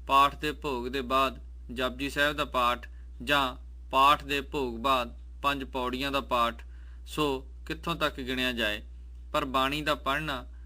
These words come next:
ਬਾਣੀ ਗ੍ਰਹਿਣ ਕਰਨ ਲਈ ਨਹੀਂ ਹੁੰਦਾ। ਇਹੋ ਤਾਂ ਇਸ ਪਿਰਤ ਦਾ ਦੁਖਦਾਈ ਪਹਿਲੂ ਹੈ। ਅਖੰਡ ਪਾਠਾਂ ਦੇ ਨਾਂ 'ਤੇ ਗੁਰਬਾਣੀ ਨਾਲ ਸਭ ਤੋਂ ਵੱਡਾ ਅਨਰਥ ਹੋ ਰਿਹਾ ਹੈ।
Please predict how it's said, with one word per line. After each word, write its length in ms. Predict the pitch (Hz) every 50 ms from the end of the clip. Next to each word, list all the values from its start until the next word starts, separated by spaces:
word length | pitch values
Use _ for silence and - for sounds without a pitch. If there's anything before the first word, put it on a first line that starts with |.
| - - - -
ਬਾਣੀ 320 | 123 131 135 139 143 151 151
ਗ੍ਰਹਿਣ 360 | 135 143 147 151 156 156 151
ਕਰਨ 300 | - 143 139 139 143 143
ਲਈ 160 | 143 143 135
ਨਹੀਂ 200 | 123 131 147 165
ਹੁੰਦਾ। 400 | 151 139 120 110 113 107 113 - - - - - - - - - -
ਇਹੋ 300 | - 160 160 170 170 165
ਤਾਂ 240 | 165 151 143 139 - -
ਇਸ 240 | 151 156 151 - -
ਪਿਰਤ 320 | - 147 143 135 - 147
ਦਾ 180 | 135 135 135 131
ਦੁਖਦਾਈ 460 | 123 135 131 135 117 127 123 127 123
ਪਹਿਲੂ 460 | 120 131 131 147 156 156 143 127 120
ਹੈ। 240 | 113 104 104 - - - - - - - - -
ਅਖੰਡ 340 | 135 - - 143 143 147 147
ਪਾਠਾਂ 480 | 147 - 147 143 139 - - 151 147 147
ਦੇ 140 | 143 147 143
ਨਾਂ 260 | 139 131 123 123 127
'ਤੇ 260 | - 139 123 117 117 - - - - - - -
ਗੁਰਬਾਣੀ 520 | 123 135 135 127 120 131 127 135 143 147 143
ਨਾਲ 340 | 135 127 117 113 113 117 - - - - - -
ਸਭ 280 | - - - 147 151 151
ਤੋਂ 180 | - 170 160 151
ਵੱਡਾ 320 | 147 131 117 131 127 - 127
ਅਨਰਥ 340 | 131 127 123 117 - - 135
ਹੋ 220 | 127 131 123 120
ਰਿਹਾ 260 | 120 120 135 127 123
ਹੈ। 280 | 120 110 98 - -